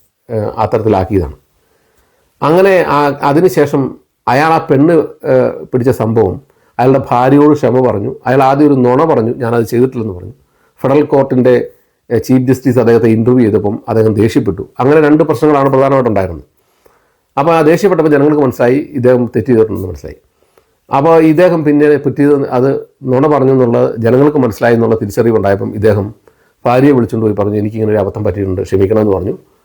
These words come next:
ഭാര്യയ്ക്ക് ഒരു ബൈബിൾ ഒക്കെ മേടിച്ചു കൊടുത്ത് ക്ഷമ പറഞ്ഞു. ക്ഷമ പറഞ്ഞതിന് ശേഷം, "ഞാൻ ഇനി ആവർത്തിക്കില്ലെന്ന്" പറഞ്ഞു. <clears throat> ഭാര്യ ഇയാളുടെ ക്ഷമ അംഗീകരിച്ചു. അതിനുശേഷം ഇയാൾ ജനങ്ങളോട് പറഞ്ഞു, "ഞാൻ നിങ്ങളോട് നുണ പറഞ്ഞിട്ടുണ്ട്, ക്ഷമിക്കണമെന്ന്" പറഞ്ഞു. ആ നുണ പറഞ്ഞതിലാണ് പ്രശ്നം ഉണ്ടായി. അല്ലാതെ ലിവൻസ്കി ആയിട്ട് അയാൾ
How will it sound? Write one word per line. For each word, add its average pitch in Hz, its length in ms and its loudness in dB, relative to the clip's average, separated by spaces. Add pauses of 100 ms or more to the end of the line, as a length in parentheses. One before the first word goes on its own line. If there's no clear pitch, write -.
(760)
ഭാര്യയ്ക്ക് 143 560 2
ഒരു 135 120 2
ബൈബിൾ 127 380 2
ഒക്കെ 123 120 -4
മേടിച്ചു 113 240 -4
കൊടുത്ത് 113 200 -6
ക്ഷമ 110 140 -2 (120)
പറഞ്ഞു. 85 200 -10 (160)
ക്ഷമ 113 220 0
പറഞ്ഞതിന് 113 300 2
ശേഷം, 110 160 0
"ഞാൻ 120 160 -4
ഇനി 110 140 -4
ആവർത്തിക്കില്ലെന്ന്" 104 540 -2
പറഞ്ഞു. 78 180 -14 (440)
<clears throat> 180 360 0
ഭാര്യ 147 220 2
ഇയാളുടെ 131 260 2
ക്ഷമ 120 220 -6
അംഗീകരിച്ചു. 104 400 -4 (1600)
അതിനുശേഷം 170 340 4
ഇയാൾ 165 160 4
ജനങ്ങളോട് 156 380 4
പറഞ്ഞു, 110 260 -2 (240)
"ഞാൻ 135 160 0
നിങ്ങളോട് 127 320 2
നുണ 117 140 2
പറഞ്ഞിട്ടുണ്ട്, 107 340 0
ക്ഷമിക്കണമെന്ന്" 110 520 0
പറഞ്ഞു. 78 220 -10 (800)
ആ 135 100 0
നുണ 156 320 4
പറഞ്ഞതിലാണ് 190 440 2
പ്രശ്നം 147 180 -4
ഉണ്ടായി. 135 160 0
അല്ലാതെ 139 180 2
ലിവൻസ്കി 139 460 -2
ആയിട്ട് 180 220 2
അയാൾ 170 120 2